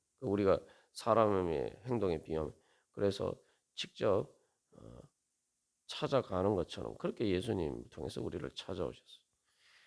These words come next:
그게, 그게 성경에서 나타난, 그래서 하나님의 뜻입니다. 그게 하나님의 사랑의 열정이에요. 우리를 구원하시고자 하시는 하나님의 격정입니다.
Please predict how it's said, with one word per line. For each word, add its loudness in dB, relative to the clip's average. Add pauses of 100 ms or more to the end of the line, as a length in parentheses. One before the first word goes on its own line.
(140)
그게, -2
그게 6
성경에서 10
나타난, 4 (100)
그래서 -4
하나님의 2
뜻입니다. -6 (180)
그게 0
하나님의 2
사랑의 -2
열정이에요. -4
우리를 0
구원하시고자 -2
하시는 -4 (920)
하나님의 -2 (720)
격정입니다. -8